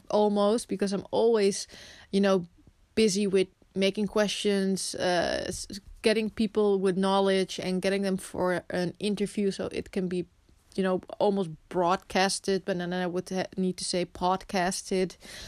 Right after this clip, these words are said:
uh, for you to listen. And today it's, it's just me.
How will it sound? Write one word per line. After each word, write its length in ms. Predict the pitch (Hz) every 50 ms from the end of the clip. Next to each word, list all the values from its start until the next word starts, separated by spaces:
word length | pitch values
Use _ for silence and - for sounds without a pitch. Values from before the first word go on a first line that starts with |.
| - 190 - -
uh, 280 | - 175 170 170 175
for 180 | 180 - - 190
you 180 | 196 190 185 190
to 120 | - -
listen. 560 | 180 175 175 196 214 - - 262 262 269 302 302 - - - - - - - - -
And 420 | - 202 202 202 202 202 202 202 196
today 340 | - 240 247 294 359 359
it's, 220 | 302 - - - - _
it's 280 | - - 214 214 - -
just 320 | - - 214 233 220 -
me. 340 | 202 190 180 185 214 294 359